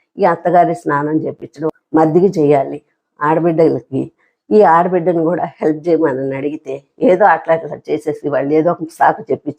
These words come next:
చదువుకోవాలనో ఏదో ఒకటి చెప్పి తప్పించుకొని వెళ్ళిపోయేవాళ్ళు. ఇక పాప బాధ్యత ఈమె మీదే పడింది, అత్తగారి మీదే. ఆ అత్తగారు ఈ పాపకి స్నానాలు చేపించడం, రెడీ చేపించడం, తిండి పెట్టడం,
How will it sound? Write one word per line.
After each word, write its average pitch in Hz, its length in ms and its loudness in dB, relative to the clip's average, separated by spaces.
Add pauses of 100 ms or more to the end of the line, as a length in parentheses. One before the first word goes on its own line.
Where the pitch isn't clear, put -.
చదువుకోవాలనో 151 760 0 (400)
ఏదో 240 220 6
ఒకటి 185 140 2
చెప్పి 170 200 -2
తప్పించుకొని 156 540 -6
వెళ్ళిపోయేవాళ్ళు. 139 680 -8 (340)
ఇక 170 380 2 (100)
పాప 165 160 2
బాధ్యత 160 680 -2 (100)
ఈమె 180 160 4
మీదే 175 300 0
పడింది, 135 380 -6
అత్తగారి 143 380 -2 (100)
మీదే. - 300 -20 (540)
ఆ 196 140 4
అత్తగారు 185 600 2 (200)
ఈ 185 80 2
పాపకి 165 440 -2
స్నానాలు 151 500 -2
చేపించడం, 143 640 -2
రెడీ 151 300 2
చేపించడం, 139 680 -8
తిండి 156 300 0
పెట్టడం, 127 400 -10